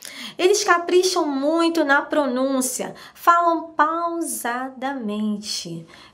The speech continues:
principalmente no R e no S.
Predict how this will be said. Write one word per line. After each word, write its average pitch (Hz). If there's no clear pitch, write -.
principalmente 233
no 185
R 302
e 320
no 359
S. 269